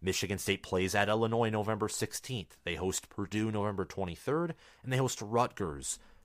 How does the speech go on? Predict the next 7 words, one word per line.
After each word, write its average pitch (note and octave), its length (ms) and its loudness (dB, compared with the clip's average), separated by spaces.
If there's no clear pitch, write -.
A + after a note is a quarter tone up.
November F#2+ 380 2
thirtieth. - 560 -6
Looking C#3 320 2
at - 100 -2
Florida D3 440 6
Atlantic, A2+ 560 0
Louisiana, G#2+ 920 0